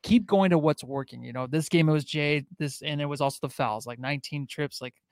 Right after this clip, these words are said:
that's not a lot, but that's a lot for the Suns, right? So you gotta keep going towards that. So whatever's working is working. It wasn't working with Ayton tonight. It wasn't working with Booker. Um, those two just,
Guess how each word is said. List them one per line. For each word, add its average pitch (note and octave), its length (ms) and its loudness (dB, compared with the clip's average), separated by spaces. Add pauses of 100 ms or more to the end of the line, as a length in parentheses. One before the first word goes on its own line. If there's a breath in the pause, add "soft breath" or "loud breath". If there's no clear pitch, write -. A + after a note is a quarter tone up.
(240)
that's D3 200 -2
not E3 100 4
a D3 60 4
lot, C3+ 400 4
but D3+ 80 -4
that's C#3 180 0
a F#3+ 60 2
lot F#3 240 0
for F3+ 100 -4
the C3+ 140 -6
Suns, B2 420 -2
right? C#3 380 0 (420 soft breath)
So D#3 240 8
you D#3+ 140 0
gotta F3+ 180 6
keep F#3 160 2
going E3 240 6
towards C#3 240 -2
that. C3 240 -2
So C#3 380 -2
whatever's D#3+ 340 4
working D#3+ 300 0
is C3 40 -6
working. C#3+ 460 -2 (140)
It D3+ 60 -2
wasn't D#3+ 260 6
working F3 240 8
with E3 100 6
Ayton D#3+ 220 4
tonight. D3+ 420 2 (340 soft breath)
It C#3+ 100 6
wasn't D#3+ 260 10
working E3+ 200 4
with D3+ 160 -2
Booker. D3+ 460 -4 (400)
Um, C3 480 4 (220)
those E3 440 6
two E3 500 6
just, C#3+ 360 -6